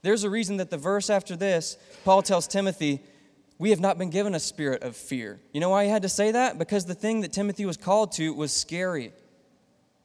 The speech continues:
And so what should happen in our lives if we are accurately seeing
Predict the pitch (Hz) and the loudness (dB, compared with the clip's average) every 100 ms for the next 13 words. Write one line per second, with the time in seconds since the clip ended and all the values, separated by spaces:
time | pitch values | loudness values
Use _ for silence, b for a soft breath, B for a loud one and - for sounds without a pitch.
0 | _ _ _ b b - 156 208 196 202 | _ _ _ b b -8 0 4 6 4
1 | 190 202 180 214 220 202 185 156 170 190 | 2 0 2 2 2 2 6 8 10 8
2 | 160 139 - 185 165 - 185 202 208 196 | 6 2 2 4 6 6 4 4 -2 -2
3 | 185 170 - 190 170 135 | -2 -4 -4 -4 -2 -4